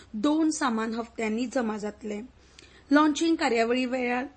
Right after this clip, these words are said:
प्रधानमंत्री नरेंद्र मोदी हांणी धा लाखा परस चड बायलां लाभार्थ्यांक पयले निधी हस्तांतरण सुरू केले. प्रधानमंत्री बुनियाद फातर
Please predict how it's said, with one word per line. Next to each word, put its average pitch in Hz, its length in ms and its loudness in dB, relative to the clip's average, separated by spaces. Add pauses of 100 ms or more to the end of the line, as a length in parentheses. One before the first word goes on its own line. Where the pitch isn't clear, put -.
प्रधानमंत्री 269 640 4
नरेंद्र 240 420 0
मोदी 233 420 -2 (260)
हांणी 269 300 4
धा 233 260 -4
लाखा 320 280 -2
परस 285 320 2 (140)
चड 285 220 4
बायलां 233 480 0
लाभार्थ्यांक 214 580 -4 (360)
पयले 294 360 4
निधी 254 420 2
हस्तांतरण 220 640 0
सुरू 233 240 -2
केले. 190 320 -6 (760)
प्रधानमंत्री 285 640 6
बुनियाद 233 420 0
फातर 233 460 -2